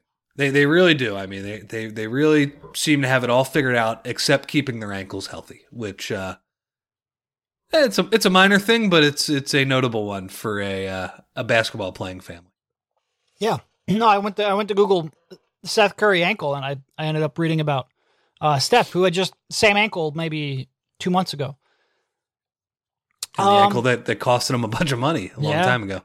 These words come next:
Speaker 2: Yeah. Yeah, it did.
Speaker 1: Maybe it didn't cost him a bunch of money in a, that, that was a weird situation where he had the ankle injury, and then literally after he signed it, he blew up to an insane degree right after.
Speaker 2: Yep.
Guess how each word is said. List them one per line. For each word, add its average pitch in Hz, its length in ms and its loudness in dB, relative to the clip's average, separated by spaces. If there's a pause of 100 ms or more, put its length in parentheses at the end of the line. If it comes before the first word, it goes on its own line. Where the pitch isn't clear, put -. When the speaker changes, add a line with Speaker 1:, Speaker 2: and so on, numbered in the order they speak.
(120)
Speaker 2:
Yeah. 165 320 -4 (320)
Yeah, 170 180 -2
it - 80 -10
did. 180 80 2
Speaker 1:
Maybe 214 140 6
it 196 100 2
didn't 180 160 0
cost 175 260 0
him 165 80 -4
a 135 60 0
bunch 139 260 0
of 139 60 -2
money 120 420 -2
in 104 160 -6
a, 92 240 -10 (120)
that, 208 180 2
that 254 120 6
was 233 140 4
a 196 60 6
weird 151 340 2
situation 98 540 -6
where 92 220 -12
he 110 180 -8
had 139 160 0
the 123 60 0
ankle 117 300 -2
injury, 104 540 -6
and 120 120 -12
then 104 280 -6 (720)
literally 143 420 4
after 127 300 2
he 113 60 -2
signed 104 360 -4
it, 95 140 -10
he 104 80 -8
blew 110 320 -4
up 95 280 -6 (320)
to 127 140 -2
an 98 80 -4
insane 90 400 -6
degree 87 340 -12
right 85 220 -12
after. 82 220 -10
Speaker 2:
Yep. 185 140 -4